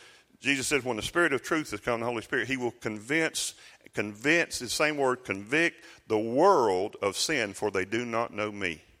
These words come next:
The Holy Spirit's not your schoolmaster to tap you on the wrist with a ruler every time you, that's not what he does.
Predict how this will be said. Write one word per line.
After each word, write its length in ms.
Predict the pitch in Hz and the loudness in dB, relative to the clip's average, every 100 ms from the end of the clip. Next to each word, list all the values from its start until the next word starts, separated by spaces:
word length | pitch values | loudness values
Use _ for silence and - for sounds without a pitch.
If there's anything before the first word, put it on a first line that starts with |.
| _ _ _ _ _ _ _ _ _ _ _ _ _ _ _ _ _ | _ _ _ _ _ _ _ _ _ _ _ _ _ _ _ _ _
The 100 | 117 | 0
Holy 220 | 123 170 | 4 4
Spirit's 320 | 131 175 - 135 | 2 0 0 2
not 240 | 143 - | 0 0
your 60 | 139 | -6
schoolmaster 560 | - 143 123 120 - 101 | -4 -2 0 0 -2 -8
to 60 | |
tap 300 | - 135 - | 0 0 0
you 160 | 131 127 | -4 -4
on 80 | 113 | -4
the 80 | |
wrist 260 | 110 120 - | 0 0 0
with 120 | 107 | -4
a 40 | 98 | 2
ruler 320 | 127 113 104 | 2 4 2
every 140 | 92 | 2
time 240 | 117 107 104 | -2 -2 -4
you, 60 | - - - - | -12 -20 -12 -6
that's 160 | 120 | -4
not 200 | 135 117 | 0 0
what 120 | 113 | 0
he 60 | 110 | 0
does. 220 | 117 101 | 0 0